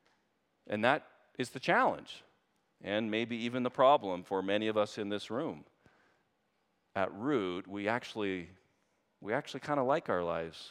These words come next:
far too much as they presently are. And so we may not s-,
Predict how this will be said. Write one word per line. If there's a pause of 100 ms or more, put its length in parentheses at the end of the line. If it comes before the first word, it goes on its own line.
far
too
much
as
they
presently
are. (1000)
And
so
we
may
not
s-,